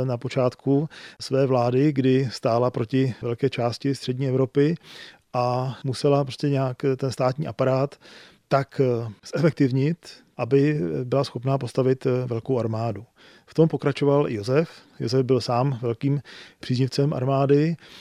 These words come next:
a na vojsko tehdejší rakouská monarchie v osmnáctém století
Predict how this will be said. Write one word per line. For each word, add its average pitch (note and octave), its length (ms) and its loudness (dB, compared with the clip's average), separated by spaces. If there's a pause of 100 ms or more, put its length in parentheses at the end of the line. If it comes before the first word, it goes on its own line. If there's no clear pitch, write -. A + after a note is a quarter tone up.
(140)
a A#2+ 480 -2 (100)
na A#2+ 460 -2
vojsko D3 520 4
tehdejší B2 380 -2
rakouská B2+ 440 -4
monarchie B2 480 0
v - 60 -8
osmnáctém B2+ 440 -4
století A#2+ 520 -4